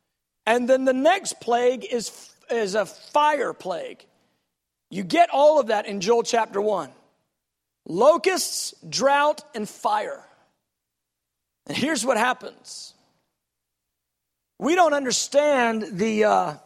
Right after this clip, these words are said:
implications of a locust plague, but when you have a, an economy that's totally built on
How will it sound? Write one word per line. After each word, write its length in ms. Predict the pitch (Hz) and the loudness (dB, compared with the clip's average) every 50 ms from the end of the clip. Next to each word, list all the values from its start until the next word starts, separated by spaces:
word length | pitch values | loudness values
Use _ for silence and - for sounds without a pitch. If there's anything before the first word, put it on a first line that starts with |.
| _ _ _ | _ _ _
implications 840 | - 269 269 226 - 247 - - 254 254 269 262 - 277 269 254 208 | -4 -4 -4 -2 -4 -6 0 2 2 2 2 2 0 -2 -2 -2 -2
of 80 | 202 185 | -2 -2
a 40 | 196 | 0
locust 460 | 196 202 240 262 254 - 262 - - | 2 2 2 2 2 -2 -6 -8 -4
plague, 400 | - 262 262 269 269 262 269 254 - _ _ _ _ _ _ _ _ _ _ _ _ - | -4 -2 0 2 0 0 -2 -6 -14 _ _ _ _ _ _ _ _ _ _ _ _ -2
but 120 | 226 254 | 0 0
when 140 | 240 240 247 | 0 0 0
you 80 | 233 | 0
have 340 | 214 233 285 320 330 330 285 | 2 4 4 4 4 2 0
a, 300 | - - 226 220 220 - - | 0 0 2 2 2 0 -2
an 140 | 220 214 | -2 -2
economy 560 | 208 202 - - 247 294 311 320 294 254 233 208 | -2 -4 0 2 2 4 4 4 2 0 -2 -2
that's 180 | 220 208 - | -4 -6 -2
totally 300 | - 254 262 277 262 254 | 0 2 2 2 0 -2
built 240 | 214 196 262 269 302 | 2 2 4 4 4
on 180 | 226 220 214 | 2 -2 -2